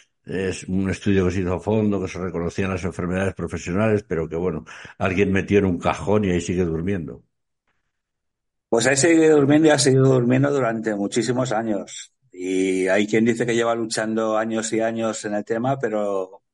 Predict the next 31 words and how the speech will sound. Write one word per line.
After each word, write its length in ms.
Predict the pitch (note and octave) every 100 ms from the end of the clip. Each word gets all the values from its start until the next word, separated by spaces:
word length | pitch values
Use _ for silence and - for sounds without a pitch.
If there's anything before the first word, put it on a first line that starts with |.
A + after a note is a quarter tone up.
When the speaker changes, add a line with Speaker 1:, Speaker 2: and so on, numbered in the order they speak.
| _ _ -
Speaker 2:
pero 180 | G#2 G#2
lo 60 |
único 180 | A2 A#2
que 60 | B2
ha 60 |
contribuido 420 | B2 A#2+ A#2 A#2
es 100 | C3
a 60 | B2+
dormir 400 | A2 G#2 G#2 G2
más 200 | G2 F#2+
la 80 | F#2+
cosa. 340 | - - - - _ _ _ _ _
Y 80 | -
me 100 | F#2+
refiero 360 | F#2 F#2 G#2+ A2+
a, 480 | A#2 A2+ G#2 G2 F#2+
pues 140 | G2+
bueno, 320 | G#2 G#2 - _ _ _
a 100 | A2
organizaciones 560 | G#2 G#2 F#2+ E2 G#2+ G#2
sindicales. 640 | A2 F#2+ F#2 F#2 F2 - _ _ _ _ _ _ _ _ _ _ _ -
Esto 280 | B2+ C3 C#3+
se 100 | A#2+
tiene 220 | B2 A#2+
que 60 |
despertar. 840 | A2+ A2 A2 G2+ B2 B2+ C#3 C#3 C3+ - - _
Esto, 400 | - A2 - A2+
como 340 | A2 A2 A2
hemos 220 | G#2+ G#2+ G#2+
comentado 480 | A2 G#2 A2 G#2
antes, 640 | G#2+ A2 G#2+ G#2+ G2+ - -